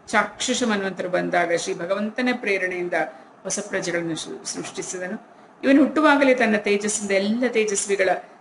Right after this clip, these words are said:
ತೇಜಸ್ಸನ್ನ ಸೆಳೆದುಕೊಂಡನು. ಕರ್ಮಗಳನ್ನು ಆಚರಿಸುವಲ್ಲಿ ಅತ್ಯಂತ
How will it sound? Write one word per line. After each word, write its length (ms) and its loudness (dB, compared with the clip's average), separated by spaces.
ತೇಜಸ್ಸನ್ನ 520 0
ಸೆಳೆದುಕೊಂಡನು. 720 -2
ಕರ್ಮಗಳನ್ನು 580 6
ಆಚರಿಸುವಲ್ಲಿ 580 0
ಅತ್ಯಂತ 600 -2